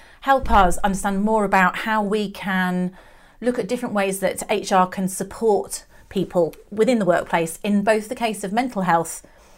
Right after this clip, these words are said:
first aid and mental health, and also for overall well-being, which I now understand from talking to Adele are very different things. So, Adele, would you like to just kick off and give a little bit of an introduction and correct me if I've got anything wrong in that introduction?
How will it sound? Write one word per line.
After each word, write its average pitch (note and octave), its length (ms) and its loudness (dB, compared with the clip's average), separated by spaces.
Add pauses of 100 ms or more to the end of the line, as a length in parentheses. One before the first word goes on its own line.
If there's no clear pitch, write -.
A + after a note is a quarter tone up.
(320)
first F#3 280 2
aid B3 320 2
and F3+ 200 -2
mental F#3 240 0
health, F#3 320 4
and F#3+ 240 2
also E3+ 500 -2 (160)
for E3+ 340 -2
overall E3+ 520 2
well-being, D#3 560 -2
which - 380 -2
I G3+ 120 6
now A3+ 220 4
understand F#3 420 0
from G3 100 -6
talking F3+ 260 -2
to F3+ 100 -2
Adele F3 280 6
are F3+ 360 6 (100)
very - 180 -4
different A#3 360 -6
things. D#3+ 480 -4 (500)
So, B3+ 380 6 (100)
Adele, B3 300 8
would C4 160 -2
you D#4 140 -2
like C#4 260 4
to A#3+ 160 -2
just B3 300 -6
kick A#3 160 -8
off G3 100 -8
and A3 100 -4
give A3 140 2
a - 20 -2
little A3 220 -4
bit G3+ 160 -4
of - 80 -10
an F#3+ 80 -2
introduction F#3+ 480 -2
and F#3 100 -2
correct - 460 -2
me G3+ 80 0
if F#3 100 -2
I've F#3+ 140 0
got G3+ 140 0
anything F#3+ 320 -2
wrong F3 180 2
in E3+ 80 -4
that E3+ 160 -2
introduction? F3 760 -4